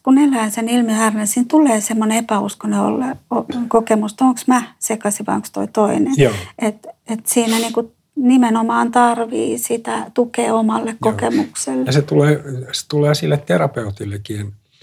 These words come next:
Speaker 2: kun hän tavallaan niinku kuuntelee ja kerää niitä osasia, mitä siinä, siinä kuvataan. Ja hänelle tulee tämmönen, tai mulle tulee tämmönen ajatus, että tässähän on kyse narsismista.
Speaker 1: Mm.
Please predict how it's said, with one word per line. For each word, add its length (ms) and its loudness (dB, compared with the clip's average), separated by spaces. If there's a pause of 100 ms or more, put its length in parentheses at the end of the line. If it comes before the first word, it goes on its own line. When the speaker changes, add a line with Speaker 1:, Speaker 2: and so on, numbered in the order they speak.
(460)
Speaker 2:
kun 180 -14
hän 140 -8
tavallaan 360 0
niinku 160 -2
kuuntelee 540 2
ja 80 -6
kerää 280 0
niitä 220 -4
osasia, 460 -2
mitä 240 -2
siinä, 240 -6 (220)
siinä 220 -2
kuvataan. 480 -4 (500)
Ja 60 0
hänelle 260 6
tulee 340 2
tämmönen, 500 -6 (500)
tai 120 -2
mulle 300 4 (100)
tulee 320 -6
tämmönen 460 -8 (880)
ajatus, 580 2
että 140 -10
tässähän 400 -2
on 120 -2
kyse 220 -2
narsismista. 720 -4
Speaker 1:
Mm. 260 2